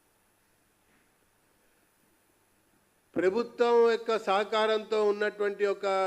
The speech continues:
విశ్వవిద్యాలయాల్ని గత ప్రభుత్వం నీరుగార్చింది, నిర్వీర్యపరిచింది. ఈ ప్రభుత్వం కూడా అదే పందాలో పయనిస్తూ నీరుగార్చడానికి ప్రయత్నం చేస్తూ ఉంది.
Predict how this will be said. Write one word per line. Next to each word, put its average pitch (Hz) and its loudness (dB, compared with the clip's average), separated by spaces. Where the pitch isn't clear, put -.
విశ్వవిద్యాలయాల్ని 190 0
గత 170 -4
ప్రభుత్వం 240 2
నీరుగార్చింది, 240 -2
నిర్వీర్యపరిచింది. 220 -2
ఈ 226 -2
ప్రభుత్వం 254 4
కూడా 254 6
అదే 226 6
పందాలో 240 2
పయనిస్తూ 226 4
నీరుగార్చడానికి 202 -2
ప్రయత్నం 180 -4
చేస్తూ 147 -12
ఉంది. 110 -20